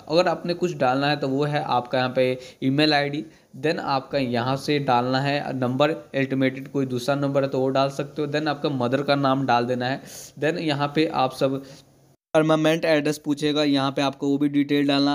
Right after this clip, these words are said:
अगर आप किसी और एड्रेस पे रहते हो तो यहाँ पे भी डाल सकते हो। then नीचे की तरफ पूछेगा कि आपको नॉमिनी ऐड करने के लिए नॉमिनी ऐड भी कर सकते हो, अगर नॉमिनी ऐड करना चाहते हो तो हम बाद में नॉमिनी ऐड करेंगे।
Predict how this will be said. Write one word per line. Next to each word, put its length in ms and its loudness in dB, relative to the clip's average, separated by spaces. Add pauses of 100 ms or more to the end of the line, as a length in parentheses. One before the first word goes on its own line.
अगर 180 -2
आप 240 -2
किसी 280 -2
और 200 2
एड्रेस 280 0
पे 100 -6
रहते 220 0
हो 60 -2
तो 80 -2
यहाँ 200 0
पे 120 0
भी 120 2
डाल 220 2
सकते 340 -6
हो। 120 -4 (420)
then 140 6
नीचे 240 -4
की 60 -4
तरफ 240 -2
पूछेगा 380 -2
कि 140 -4
आपको 240 -2
नॉमिनी 380 4
ऐड 180 0
करने 220 0
के 80 -2
लिए 100 0
नॉमिनी 320 2
ऐड 180 2
भी 120 0
कर 160 0
सकते 320 -4
हो, 80 2
अगर 120 2
नॉमिनी 300 2
ऐड 120 0
करना 260 0
चाहते 300 -2
हो 200 -2
तो 220 0 (320)
हम 140 2
बाद 200 2
में 100 0
नॉमिनी 320 2
ऐड 180 0
करेंगे। 380 -2